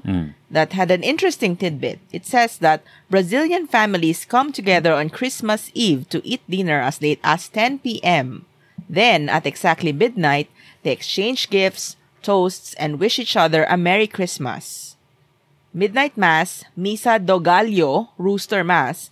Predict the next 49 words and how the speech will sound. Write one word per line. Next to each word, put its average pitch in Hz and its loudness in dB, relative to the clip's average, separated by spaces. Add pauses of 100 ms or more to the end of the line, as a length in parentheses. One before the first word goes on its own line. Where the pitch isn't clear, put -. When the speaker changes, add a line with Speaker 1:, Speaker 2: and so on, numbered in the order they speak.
(240)
Speaker 2:
is 254 -6
a 277 2
chance 254 0
to 208 -2
meet 180 -2
up 156 0
with 156 -2
neighbors 180 2
and 139 -4
extended 220 -4
family 165 2
to 175 -6
wish 170 -2
them 214 0
well 151 4
for 156 -2
the 139 0
holiday 190 0
season. 160 -10 (420)
The 143 -2
service 202 0
is 247 -4
often 202 0
followed 147 2
by 131 0
fireworks 156 0
in 151 -6
the 143 -4
town 151 0
square. 139 -4 (320)
Now, 269 4
doesn't 480 0
this 415 2
sound 220 2
familiar? 170 2 (340)
Speaker 1:
Yeah, 92 -4
Speaker 2:
It 87 -6
kind 311 -4
Speaker 1:
it's 466 -6
Speaker 2:
of 440 -10
sounds 370 -6
like - -4 (260)
Speaker 1:
similar. 214 2
Speaker 2:
Noche 92 0
Buena 190 2
in 196 -2
the 185 2
Philippines, 185 -2
right? 170 0